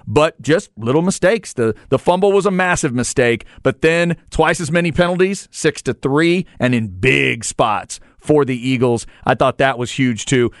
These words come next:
And we've had people texting in. It's all about those, those moments of not getting touchdowns. When you settle for field goals against the Chiefs, you're asking for it.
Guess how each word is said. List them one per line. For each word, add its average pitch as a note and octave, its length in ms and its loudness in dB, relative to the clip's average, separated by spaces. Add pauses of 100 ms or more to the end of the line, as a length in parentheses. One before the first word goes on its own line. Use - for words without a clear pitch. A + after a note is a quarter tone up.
And D#3+ 80 0
we've F3 120 4
had F#3 160 0
people F3+ 240 -2
texting F3+ 420 0
in. D#3 220 0 (180)
It's C#3+ 340 0
all E3+ 600 4
about C#3 580 2 (200)
those, C3+ 300 0
those B2+ 340 0
moments D#3+ 440 0
of C#3 280 0
not C3+ 400 -2
getting D3 460 0 (160)
touchdowns. C#3+ 760 0
When B2 140 -4 (100)
you F#3 80 2
settle A3 300 0
for F#3+ 100 -4
field F#3+ 300 2
goals E3+ 200 2
against C#3+ 300 -2
the B2 80 0
Chiefs, D3+ 480 -2 (180)
you're A#2 160 -4
asking D3+ 420 0
for D3+ 280 2
it. D3 100 -4